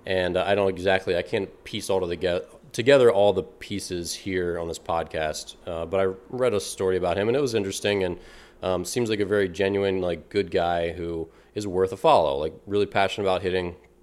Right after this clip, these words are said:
even though he didn't hit as a player, which to me is a little strange. But anyway, he became, like, the, the hitting coach for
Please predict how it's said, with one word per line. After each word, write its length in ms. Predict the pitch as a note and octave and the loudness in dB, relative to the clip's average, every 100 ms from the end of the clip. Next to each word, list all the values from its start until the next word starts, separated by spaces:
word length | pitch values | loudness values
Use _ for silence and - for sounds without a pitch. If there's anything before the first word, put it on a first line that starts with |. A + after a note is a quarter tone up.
| - | -14
even 140 | F2+ | -8
though 60 | F2+ | -6
he 60 | |
didn't 200 | E2+ E2 | -4 -6
hit 120 | D#2 F2+ | -6 -8
as 100 | E2 | -8
a 40 | |
player, 380 | - E2+ E2 D#2+ | -6 -4 -2 -2
which 340 | F2 E2+ - - _ - | -4 -8 -12 -20 _ -10
to 60 | B2 | -4
me 80 | |
is 80 | A#2 | -4
a 40 | G#2+ | -2
little 100 | G2 | -4
strange. 460 | - F2+ E2 - | -4 -4 -6 -6
But 200 | A2 - - - - - - _ | -8 -8 -10 -20 -20 -20 -20 _
anyway, 400 | - G2+ E2 E2 - - _ _ _ _ _ _ - - | -2 0 2 -2 -4 -14 _ _ _ _ _ _ -20 -6
he 180 | C3+ D#3 | 0 0
became, 380 | C3+ C3 G#2+ | 2 2 2
like, 260 | G#2 G2 - | 2 0 0
the, 400 | G2 F2+ F2 F2 | 0 0 0 -2
the 120 | F2+ | -4
hitting 240 | F#2 G2 F#2+ | -2 -2 -2
coach 320 | G2+ F#2 - | -2 -2 -4
for 500 | - F2+ E2+ E2+ D#2+ | -10 -6 -4 -2 -4